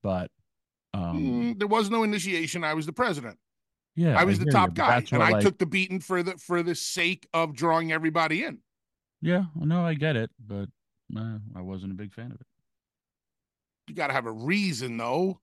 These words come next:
Speaker 1: 'Cause I
Speaker 2: I guess
Speaker 1: just
Speaker 2: you have no reason. Well, you've only been up for seven minutes, so,
Speaker 1: No, I just,
Speaker 2: um,
Speaker 1: I didn't like it then. I s-, I, you know, I know people did. I don't like that mentality of,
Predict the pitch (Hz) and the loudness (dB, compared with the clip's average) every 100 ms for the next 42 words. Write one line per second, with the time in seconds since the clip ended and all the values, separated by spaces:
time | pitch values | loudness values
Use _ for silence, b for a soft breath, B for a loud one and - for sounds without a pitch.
0 | _ _ 120 110 120 139 185 185 294 190 | _ _ -8 -4 -2 0 2 4 2 2
1 | 139 123 113 104 98 95 151 160 139 131 | 0 -2 -6 -10 -14 -4 -2 0 0 2
2 | 147 127 123 123 - - 120 107 104 107 | 2 2 0 -2 -4 -2 -2 -2 -6 -6
3 | 101 - - 98 156 302 - 104 104 104 | -4 -4 -4 -4 -4 -2 -2 0 0 2
4 | 107 98 104 104 104 110 127 110 117 147 | 2 2 -2 2 2 2 2 2 0 0
5 | 135 92 98 120 110 - _ - 80 92 | -4 -4 -2 -2 -2 -6 _ -12 -8 -6
6 | - 101 90 110 95 98 92 104 - 98 | -2 -2 0 0 0 -2 -2 -4 -4 -6
7 | 90 98 123 _ _ _ - 101 110 117 | -4 -4 -6 _ _ _ -2 0 2 0
8 | 113 95 104 98 - 95 101 95 - 90 | -2 0 -2 -2 -4 -2 -2 -4 -4 -6
9 | 90 90 90 | -6 -6 -10